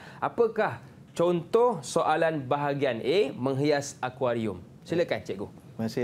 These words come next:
Speaker 2: Rahman. Ah, kita teruskan dengan soalan contoh bahagian A, menghias akuarium ataupun aquascape. Eh? Okey. Satu,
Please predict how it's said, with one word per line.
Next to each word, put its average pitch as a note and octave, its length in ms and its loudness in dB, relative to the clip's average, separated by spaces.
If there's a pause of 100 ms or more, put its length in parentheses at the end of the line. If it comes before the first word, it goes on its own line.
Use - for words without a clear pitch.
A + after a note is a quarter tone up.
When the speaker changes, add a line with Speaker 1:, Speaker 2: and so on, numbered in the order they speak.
Speaker 2:
Rahman. C#3+ 220 0 (100)
Ah, G#2 320 -2
kita C3 240 -2
teruskan C#3 720 2
dengan B2 480 0 (560)
soalan B2+ 480 0
contoh C3 400 2
bahagian A#2+ 320 0
A, D3 240 0
menghias B2 560 0
akuarium B2 560 -2
ataupun A2 560 -4
aquascape. - 560 -4 (560)
Eh? C3 80 0 (800)
Okey. A2 480 -4 (720)
Satu, E3+ 560 0